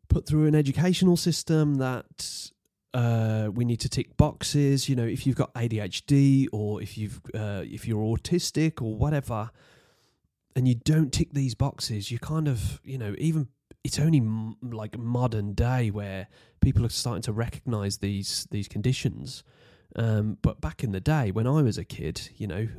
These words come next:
um, I'm only thirty-six now, so it wasn't a million miles away. Um, but back in the day when I was a kid, it was,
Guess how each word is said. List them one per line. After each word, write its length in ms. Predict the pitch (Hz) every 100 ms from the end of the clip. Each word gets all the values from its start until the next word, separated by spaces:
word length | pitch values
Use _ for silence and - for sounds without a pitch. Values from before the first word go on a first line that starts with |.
| -
um, 300 | 110 104 98
I'm 120 | 113
only 180 | 127 131
thirty-six 720 | 117 120 113 101 - - -
now, 160 | - -
so 120 | -
it 160 | - 110
wasn't 360 | 123 127 107 - _ -
a 20 | 107
million 520 | 120 147 123 104 104
miles 260 | 98 90
away. 320 | 101 71 - 120 - - - - _ -
Um, 720 | 110 104 104 101 101 95 - _ _ _ _ _ _ _ _ _ -
but 140 | 143
back 240 | - 143 147
in 80 | 113
the 100 | 107
day 220 | 135 131
when 100 | 117
I 80 | 135
was 140 | 139
a 60 | 135
kid, 260 | 143 143
it 120 | -
was, 300 | 117 120 -